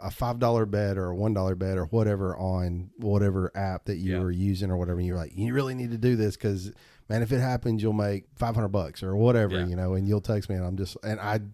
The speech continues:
Speaker 1: still, just because I don't have the guts to pull the trigger, even on a
Speaker 2: <laughs>
Speaker 1: five dollar bet. But how do you analyze that?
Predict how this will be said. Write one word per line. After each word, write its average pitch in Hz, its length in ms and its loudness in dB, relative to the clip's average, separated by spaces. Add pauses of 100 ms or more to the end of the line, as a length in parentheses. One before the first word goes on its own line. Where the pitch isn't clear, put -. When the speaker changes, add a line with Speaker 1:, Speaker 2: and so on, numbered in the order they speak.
(300)
Speaker 1:
still, 98 640 0 (100)
just 107 240 -2
because 101 300 -2
I 95 120 -2
don't 95 240 -4
have 95 260 -2
the 95 80 -6
guts 92 300 -8
to 101 100 -6
pull 92 180 -4
the 92 80 -2
trigger, 92 340 -4
even 101 260 -2
on 92 80 -2
a 87 60 -4
Speaker 2:
<laughs> - 0 -
Speaker 1:
five 101 280 -2
dollar 92 240 0
bet. 95 320 -4 (260)
But 131 360 2 (100)
how 180 200 -2
do 214 80 -2
you 165 140 2
analyze 98 560 0
that? 80 240 -8